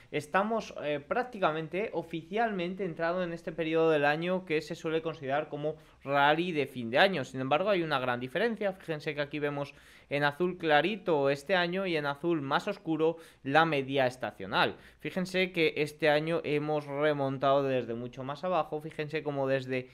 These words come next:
inicios del mes de noviembre hemos subido ya un quince por ciento, cuando normalmente de media, justo antes de empezar este rally de fin de año, se había subido simplemente menos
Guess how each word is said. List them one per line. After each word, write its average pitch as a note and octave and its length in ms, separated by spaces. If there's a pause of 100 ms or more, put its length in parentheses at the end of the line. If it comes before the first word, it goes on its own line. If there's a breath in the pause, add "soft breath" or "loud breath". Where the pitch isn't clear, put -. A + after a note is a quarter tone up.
(140 loud breath)
inicios D#3+ 680
del B2+ 160
mes C3+ 160
de F3 120
noviembre D3+ 560 (120)
hemos F3 240
subido D#3+ 320
ya D#3+ 240
un D3 160
quince C#3 380
por G#2 180
ciento, F#3+ 380
cuando B2+ 320
normalmente D3+ 760 (240 loud breath)
de C#3 200
media, D#3 500 (220 loud breath)
justo G3 500
antes D#3 240
de C3 60
empezar C3 320
este C#3+ 200
rally C#3+ 260
de D3+ 60
fin E3 200
de D#3 80
año, D3+ 220
se D#3 140
había D#3+ 240
subido D3 440
simplemente D3 920
menos C#3+ 560